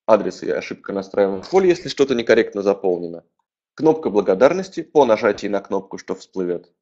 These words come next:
И мы можем синхронизироваться с нашей C R M-системой, автоматически пересылать данные о подписчиках различными ме-, методами. Узнать подробнее можно,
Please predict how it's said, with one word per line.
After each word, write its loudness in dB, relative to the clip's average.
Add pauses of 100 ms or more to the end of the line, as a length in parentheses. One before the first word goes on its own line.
(480)
И 0
мы 0
можем 0
синхронизироваться 0
с -12
нашей 0
C -4
R 6
M-системой, 0 (360)
автоматически 0
пересылать 0
данные 4
о -2
подписчиках -6
различными 0
ме-, -6
методами. -8 (1600)
Узнать -2
подробнее -2
можно, -10